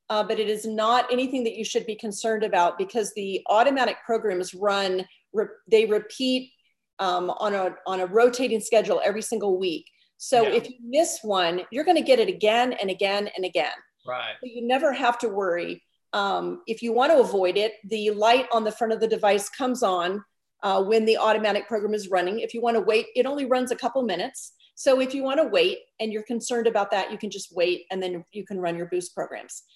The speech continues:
Speaker 1: So they run a couple minutes, depending on the intensity level. Um, but on average, they run a couple minutes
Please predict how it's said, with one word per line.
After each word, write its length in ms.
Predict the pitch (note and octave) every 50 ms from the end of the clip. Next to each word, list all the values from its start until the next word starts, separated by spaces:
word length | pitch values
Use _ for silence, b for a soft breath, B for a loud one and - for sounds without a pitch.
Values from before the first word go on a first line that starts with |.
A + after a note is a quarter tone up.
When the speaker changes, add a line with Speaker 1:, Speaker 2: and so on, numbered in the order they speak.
| b b b
Speaker 1:
So 140 | - - A#3+
they 140 | A3+ A#3+
run 340 | A#3 G3 A#3+ A#3 A3+ A3+ A3+ -
a 60 | - G#3+
couple 280 | - - C4+ D#4+ E4+ C4+
minutes, 540 | A#3 G3+ F#3 G3 A3+ A3+ - - - - - _ _ _ _ _ _
depending 380 | - - - B3 A#3+ A#3+ A#3
on 80 | G#3+ G3+
the 120 | G3 F#3
intensity 500 | F#3 F#3 F#3+ - A#3+ G#3+ G#3+ - G3+ F#3
level. 400 | F3 E3 D#3+ D#3+ F3 F#3+ G#3+ b b b b b b b b -
Um, 480 | G#3 G3+ G3 F#3+ F3+ F#3 - - - -
but 140 | A3+ G#3+ -
on 180 | - A3+ A3 A3
average, 540 | D3 F#3+ A#3+ C4+ A#3 G#3+ G3 G3+ G3 - -
they 160 | A3+ G#3+ G#3
run 300 | F#3+ G#3+ G3+ G3+ G3 G3
a 80 | -
couple 260 | - - C4+ - C4+ A#3
minutes 480 | G3+ F3 E3+ F3 F#3 - - - -